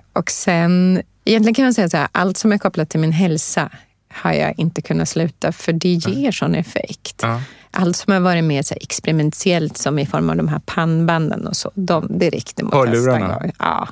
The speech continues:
Speaker 2: Ja.
Speaker 1: de håller jag inte på
Speaker 2: Nej.
Speaker 1: med.
Speaker 2: Men man kanske får se just de exemplen som någon, eh,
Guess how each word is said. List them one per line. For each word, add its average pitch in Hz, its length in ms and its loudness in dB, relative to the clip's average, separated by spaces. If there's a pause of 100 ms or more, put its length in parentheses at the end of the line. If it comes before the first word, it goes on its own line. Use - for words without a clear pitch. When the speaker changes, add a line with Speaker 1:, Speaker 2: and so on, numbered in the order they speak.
Speaker 2:
Ja. 120 180 -2
Speaker 1:
de 180 280 0
håller 165 220 -2
jag 170 120 -2
inte 175 160 -2
på - 80 -2
Speaker 2:
Nej. - 140 0
Speaker 1:
med. 196 120 -4 (380)
Speaker 2:
Men 139 140 4
man 151 120 4
kanske 143 240 2
får 135 120 2
se 139 380 4
just 139 280 0
de 139 200 4
exemplen 117 640 0
som 113 220 0
någon, 110 260 0
eh, 107 280 2